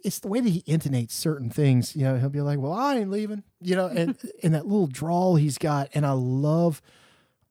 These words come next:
Speaker 1: I, I, I really like his performance. And, and
Speaker 2: Mm-hmm.
Speaker 1: it had been a while since I've seen Pale Rider, and he's part of what I really remember from the movie.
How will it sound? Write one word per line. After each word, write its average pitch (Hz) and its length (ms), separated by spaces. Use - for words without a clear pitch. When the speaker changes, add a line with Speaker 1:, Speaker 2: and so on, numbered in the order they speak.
Speaker 1:
I, 131 120
I, 135 240
I 135 60
really 135 440
like 117 260
his 117 120
performance. 107 580
And, 120 200
and 110 320
Speaker 2:
Mm-hmm. - 120
Speaker 1:
it 131 40
had 120 160
been 147 120
a 135 40
while 113 300
since - 220
I've 101 60
seen 113 220
Pale 104 260
Rider, 98 360
and 90 180
he's 127 500
part 120 360
of 98 120
what 95 200
I 87 100
really 101 440
remember 90 560
from 123 240
the 104 80
movie. 107 380